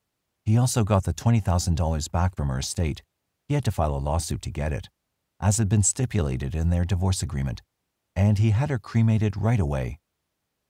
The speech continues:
His co-workers at the small radio station never knew. They never knew he had another wife, never knew she was living with him after Donna's death, never knew he had taken her to the emergency room, never knew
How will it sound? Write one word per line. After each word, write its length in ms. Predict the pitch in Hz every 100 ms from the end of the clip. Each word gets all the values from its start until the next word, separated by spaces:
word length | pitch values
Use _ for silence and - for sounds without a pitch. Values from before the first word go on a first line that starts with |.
| _ _ _
His 160 | 120 -
co-workers 580 | - 135 104 78 73 -
at 80 | -
the 100 | 95
small 280 | - 110
radio 260 | 98 92 98
station 640 | 95 104 95 104 95 92 104
never 360 | 113 127 104
knew. 320 | 67 67 60 - _ _ _ _ _ _ _ _ _ -
They 120 | 90
never 300 | 90 98 95
knew 220 | 82 69
he 120 | 92
had 140 | 87 92
another 280 | 92 90
wife, 360 | 76 71 64 - _ _ _ _ _
never 260 | 90 123 135
knew 240 | 117 110
she 160 | 78 -
was 200 | 110 101
living 280 | 113 143 104
with 160 | 71
him 100 | 82
after 220 | 85 - 82
Donna's 340 | 87 87 76
death, 320 | 92 82 - _ _ _ _ _ _ -
never 280 | 95 110 120
knew 360 | 98 101 62
he 140 | - 104
had 100 | 98
taken 260 | 113 117
her 100 | 113
to 120 | 98 90
the 80 |
emergency 520 | 92 98 107 95 - 67
room, 320 | 64 62 - _ _ _ _ _ _ _ -
never 360 | 87 117 139
knew 440 | 117 101 90 55